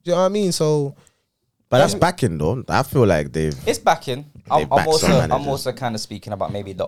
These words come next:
Speaker 3: Oli era.
Speaker 1: What Oli era?
Speaker 3: The Ole Gunnar Solskjaer era whilst he was manager. Was
Speaker 1: Who
Speaker 3: it
Speaker 1: d-
Speaker 3: him making the decisions of who he wanted to bring in, or was it United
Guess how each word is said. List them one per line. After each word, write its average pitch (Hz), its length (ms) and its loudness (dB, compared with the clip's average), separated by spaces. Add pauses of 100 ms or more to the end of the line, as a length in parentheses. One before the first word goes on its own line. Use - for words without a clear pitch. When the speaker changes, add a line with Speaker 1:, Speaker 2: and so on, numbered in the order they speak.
Speaker 3:
Oli 92 520 -8 (520)
era. 87 240 -8 (880)
Speaker 1:
What - 280 -8
Oli 139 240 -2
era? 107 340 -4 (800)
Speaker 3:
The 104 200 -8
Ole 110 200 -6
Gunnar 104 180 -8
Solskjaer 101 400 -8
era 90 220 -8
whilst 95 340 -6
he 104 120 -10
was 87 260 0
manager. 90 420 -10 (840)
Was 165 140 -2
Speaker 1:
Who 170 60 0
Speaker 3:
it - 20 -6
Speaker 1:
d- 170 60 -8
Speaker 3:
him 156 240 -2
making 156 260 -2
the 147 80 -8
decisions 135 380 -10
of 127 120 -8
who 135 60 -10
he 131 80 -8
wanted 113 280 -8
to 117 100 -12
bring 117 160 -10
in, 127 160 -8
or 104 80 -8
was 95 160 -10
it 76 80 -10
United 90 640 -10